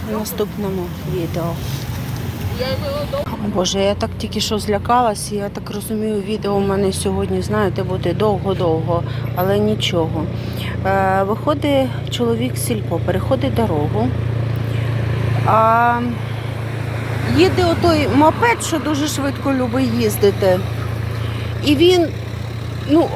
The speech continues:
вони ж дуже швидко їздять, а чоловік же ж виходить і починає йти.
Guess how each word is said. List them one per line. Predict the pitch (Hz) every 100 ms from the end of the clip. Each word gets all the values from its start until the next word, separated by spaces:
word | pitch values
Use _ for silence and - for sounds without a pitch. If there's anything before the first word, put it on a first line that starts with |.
| - 214
вони | 262 262
ж | 226
дуже | 320 269 226
швидко | - 220 - -
їздять, | 220 202 202 185 190 185 -
а | 208 254 277
чоловік | - 302 320 302 302
же | 320
ж | 302 339
виходить | 359 466 466 247
і |
починає | - - - 320 427 403 359
йти. | - - 427